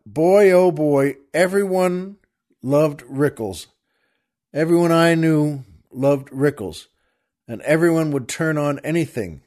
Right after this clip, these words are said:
if Rickles was on it. And whether we were on an airplane, just to laugh so hard at Rickles saying something,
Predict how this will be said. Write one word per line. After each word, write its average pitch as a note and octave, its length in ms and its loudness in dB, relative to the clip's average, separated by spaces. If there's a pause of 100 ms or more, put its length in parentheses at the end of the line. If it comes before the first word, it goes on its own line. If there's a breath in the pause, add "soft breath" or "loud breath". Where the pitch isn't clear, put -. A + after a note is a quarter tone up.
if F2+ 160 -18
Rickles C3 400 -6
was A2 180 -8
on A2 180 -6
it. F#2+ 180 -10 (680)
And D2+ 100 -18
whether A2 200 -6
we A#2 120 -6
were A#2+ 160 -2
on A#2+ 120 -4
an A#2 100 -8
airplane, F3+ 840 0 (920)
just - 300 -6
to C3 100 -4
laugh D3 500 2
so D3+ 380 -2
hard C#3 340 -2
at G#2 80 -6
Rickles C3+ 460 -8
saying C#3+ 340 -4
something, D3 540 -10